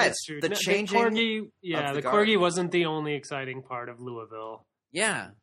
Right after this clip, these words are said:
Speaker 2: Tim was just gonna touch on it there, the changing the guard.
Speaker 3: Yeah.
Speaker 2: Uh,
Speaker 3: Well, sh-, do, is this a s-, is this a seismic shift or just a one-time blip? 'Cause we had it, it happened in the
Speaker 1: It
Speaker 3: U S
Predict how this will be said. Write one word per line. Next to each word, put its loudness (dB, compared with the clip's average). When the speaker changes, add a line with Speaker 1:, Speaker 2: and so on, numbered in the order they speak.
Speaker 2:
Tim 4
was 2
just -6
gonna 2
touch -2
on 0
it -4
there, -2
the -2
changing 0
the 0
guard. -8
Speaker 3:
Yeah. -8
Speaker 2:
Uh, 2
Speaker 3:
Well, 2
sh-, -4
do, -4
is -4
this -6
a -8
s-, -4
is -6
this -6
a -10
seismic -4
shift -8
or -10
just -10
a -8
one-time -8
blip? -4
'Cause -14
we -6
had 0
it, -2
it -10
happened -4
in -10
the -10
Speaker 1:
It -4
Speaker 3:
U -2
S 0